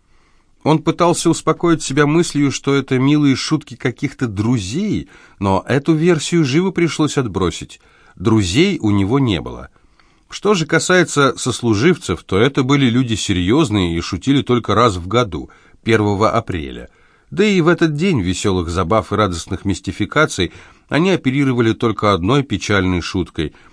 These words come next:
Печатали на машинке фальшивый приказ об увольнении Кукушкинда и клали ему на стол. И каждый раз в течение семи лет старик хватался за сердце, что очень всех потешало.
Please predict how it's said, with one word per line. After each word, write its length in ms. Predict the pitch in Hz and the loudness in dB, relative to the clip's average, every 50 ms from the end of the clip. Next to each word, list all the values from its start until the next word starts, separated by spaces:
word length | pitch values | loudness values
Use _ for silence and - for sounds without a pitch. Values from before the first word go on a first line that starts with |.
| _ _ _ _ | _ _ _ _
Печатали 500 | 104 87 - - 101 90 - - 85 87 | -6 -4 -2 0 0 0 0 -2 -2 -2
на 120 | 90 90 | 0 0
машинке 560 | 87 87 87 - - 107 98 92 - - 90 | 0 0 -2 -2 -2 -2 -2 -2 -2 -2 -4
фальшивый 560 | 80 - - 92 87 - - - 92 90 87 | -4 -2 -2 -2 -2 -2 -2 -2 0 0 0
приказ 500 | - - 85 85 - 101 95 87 - - - | -2 -2 -6 -4 -2 0 0 0 -2 -4 -6
об 160 | 90 87 78 | -6 -6 -4
увольнении 560 | 82 82 92 90 87 92 90 90 87 85 85 80 | -2 -2 0 0 0 0 0 0 0 -2 -2 -4
Кукушкинда 880 | - - 92 85 - 165 185 - - - 101 92 85 78 82 78 - - - - - - _ - | -4 -4 -6 -4 -2 -2 -2 -2 -2 -4 -2 -2 0 0 -2 -4 -4 -8 -16 -20 -20 -18 _ -4
и 100 | 98 95 | -4 -4
клали 360 | - - 113 139 147 127 117 | -2 0 0 2 2 2 2
ему 260 | 110 104 107 113 113 | 2 2 2 2 2
на 120 | 113 113 | 2 0
стол. 440 | 104 - - - 101 85 71 67 - - _ _ _ _ _ _ | -2 -4 -4 -4 -2 -2 -2 -4 -8 -14 _ _ _ _ _ _
И 320 | - 92 92 90 90 85 - - | -4 -2 -2 0 -2 -4 -6 -6
каждый 500 | - - 156 170 165 123 104 120 131 123 | -2 0 2 2 2 2 2 2 2 2
раз 300 | 123 127 127 120 95 85 | 2 4 4 4 2 2
в 80 | - - | -2 -8
течение 560 | - 87 78 - - 104 92 87 87 85 80 | -10 -10 -8 -4 -4 -2 -2 0 -2 -4 -6
семи 280 | - - 90 87 85 | -6 -6 -4 -4 -2
лет 280 | 87 98 120 123 - - _ - - - _ _ | 0 0 0 0 -2 -6 _ -20 -20 -20 _ _
старик 500 | - - - 117 107 101 127 139 139 - | -12 -6 -4 -2 0 0 0 0 -2 -4
хватался 800 | - - - - 104 107 104 - - 117 107 92 - - 92 82 | -12 -12 -8 -2 0 0 0 2 2 2 2 2 0 -2 -4 -2
за 180 | 76 90 82 | -2 -4 -4
сердце, 560 | - - 135 147 143 120 - - - 82 - - - _ _ | -4 -2 0 0 0 -2 -2 -2 -4 -4 -4 -6 -12 _ _
что 360 | - - - - 98 92 - - _ | -18 -16 -8 -4 -4 -4 -4 -4 _
очень 520 | 110 135 147 143 - - - 127 135 131 | 2 2 2 0 -4 -6 -2 0 0 0
всех 420 | 131 - - - 95 90 82 - - | -2 -4 -4 -2 -2 -2 -2 -4 -8
потешало. 720 | - 87 - - 82 - - 90 78 67 65 64 62 - | -8 -8 -6 -8 -10 -8 -4 -4 -4 -4 -4 -8 -12 -16